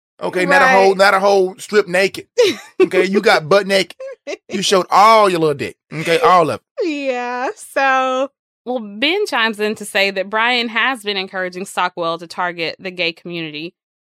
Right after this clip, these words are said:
Speaker 2: And Michael says he never once mentioned them. And Debbie corrects him by saying us. Like, Michael, what is going on with you?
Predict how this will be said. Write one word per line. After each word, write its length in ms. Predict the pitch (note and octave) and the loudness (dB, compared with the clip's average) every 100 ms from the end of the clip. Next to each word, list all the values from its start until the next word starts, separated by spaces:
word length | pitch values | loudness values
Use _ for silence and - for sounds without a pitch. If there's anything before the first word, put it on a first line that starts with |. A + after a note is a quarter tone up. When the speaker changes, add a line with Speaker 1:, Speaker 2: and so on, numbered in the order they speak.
| _ | _
Speaker 2:
And 100 | G#3 | -8
Michael 260 | A#3 C#4 D4 | -4 -4 -4
says 240 | - G#3+ G#3+ | -4 -6 -4
he 100 | A3+ | -4
never 240 | A3+ A3+ | -2 -2
once 280 | G#3 A3 G3+ | -2 -4 -4
mentioned 640 | G3 G3 F#3+ D3+ F3+ F3+ | -8 -8 -10 -12 -14 -2
them. 560 | G#3 A3+ F#3+ E3+ F3 F3 | -2 0 -2 -2 -4 -6
And 180 | G#3 | -6
Debbie 280 | F#3+ A#3 C#4+ | -2 -2 -2
corrects 360 | - G#3+ G3 - | -2 -2 -2 -4
him 160 | G#3+ | -4
by 140 | G3+ G3 | -2 -2
saying 380 | - G#3 F#3 F#3 | -2 -4 -4 -6
us. 440 | - F4+ A#3 A3 A#3+ | -4 0 2 0 -2
Like, 120 | G#3 | -6
Michael, 340 | F4 G4+ G4+ | -4 -2 0
what 140 | G4+ A#4 | 2 2
is 100 | G#4+ | 0
going 240 | G#4+ G4+ | -2 0
on 140 | F#4 F4 | -2 -2
with 120 | F4 | -4
you? 220 | F4+ G#4 | -6 -6